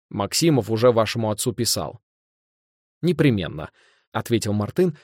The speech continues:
хотел что-то добавить, но осекся. Он не спеша вернулся в дом, представляя себе то Иогалевича в белом балахоне, переходящем границу — то Зеланова с портфелем на какой-то разрушенной станции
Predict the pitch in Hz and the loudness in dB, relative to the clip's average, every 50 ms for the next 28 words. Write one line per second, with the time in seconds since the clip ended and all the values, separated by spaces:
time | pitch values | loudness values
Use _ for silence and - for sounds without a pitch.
0 | _ _ - 180 151 160 151 143 - - 143 - 127 117 123 120 127 175 180 170 | _ _ -2 -2 0 0 -2 -2 -2 -4 -2 0 2 2 2 2 2 2 2 2
1 | 160 151 - - _ 135 123 117 107 101 - - - - - - - - - _ | 0 -2 -4 -10 _ -6 -4 -4 -4 -6 -6 -10 -12 -12 -12 -12 -12 -14 -16 _
2 | _ _ _ _ _ _ _ _ _ _ _ _ _ _ _ _ _ _ _ _ | _ _ _ _ _ _ _ _ _ _ _ _ _ _ _ _ _ _ _ _
3 | - 156 175 175 170 160 143 - - 131 120 - 117 113 110 107 101 98 98 98 | 4 4 4 6 4 2 2 0 -2 -4 -2 -2 -2 -2 -2 -2 -2 -4 -4 -6
4 | 95 - - 101 95 - 92 87 82 73 - - _ _ _ _ _ _ _ _ | -6 -6 -6 -8 -8 -8 -6 -6 -6 -6 -8 -12 _ _ _ _ _ _ _ _
5 | - 110 107 - - - - 98 92 98 104 110 110 107 - - 110 104 107 110 | -6 -6 -4 -4 -4 -6 -6 -4 -2 -2 0 0 0 0 -2 -4 -4 -4 -2 -2
6 | 107 92 - - 107 104 98 98 95 90 95 98 101 113 139 147 135 127 - - | -2 -2 -2 -2 -2 0 0 -2 -4 -4 -4 -2 0 2 2 2 0 -2 -2 -2
7 | 123 107 101 107 120 113 110 110 110 107 101 110 104 104 101 - - 120 120 113 | -4 -4 0 0 2 2 2 2 -2 -2 -2 -2 -2 -2 -4 -4 0 0 2 2
8 | 107 101 92 - 120 104 104 - - 104 104 107 101 101 - - 104 104 101 110 | 0 -2 -4 -4 -6 -6 -6 -6 -6 -6 -2 -2 -2 -2 -4 -6 -6 -6 -4 -4
9 | 104 101 104 104 101 98 - - 107 101 - - _ _ _ _ _ _ - 175 | -4 -2 -2 -4 -4 -6 -8 -8 -8 -8 -10 -12 _ _ _ _ _ _ 0 2
10 | 135 135 143 123 110 101 90 95 90 90 85 85 82 - - - 95 - - - | 4 4 2 2 2 0 -2 -4 -6 -6 -8 -8 -8 -8 -8 -10 -12 -12 -12 -6
11 | - 123 131 131 123 113 107 101 98 101 - - 98 - 127 127 107 - 113 104 | -2 -2 0 2 0 0 0 -2 -4 -6 -6 -8 -2 2 2 2 2 0 -4 -4
12 | 101 98 98 101 95 90 95 92 104 - - 107 101 98 90 - - - - 120 | -2 -4 -4 -4 -4 -6 -6 -6 -6 -8 -6 -6 -6 -6 -6 -8 -8 -6 -4 -4
13 | 127 123 113 - - 120 113 104 | -2 -2 -4 -4 -2 -2 -2 -2